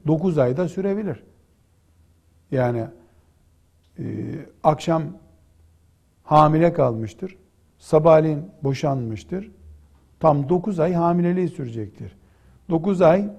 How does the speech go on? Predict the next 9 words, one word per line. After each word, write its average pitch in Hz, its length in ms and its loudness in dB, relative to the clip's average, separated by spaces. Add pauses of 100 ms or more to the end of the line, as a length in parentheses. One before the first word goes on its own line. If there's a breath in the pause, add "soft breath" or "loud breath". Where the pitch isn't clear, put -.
(600)
iddetli 185 600 0
gibi 139 380 -4 (200)
devam 123 340 -2
edecektir 101 500 -12
o. 208 200 -4 (400)
İddeti 143 500 -6
dokuz 160 320 0
aydır 104 300 -6
onun. 92 260 -14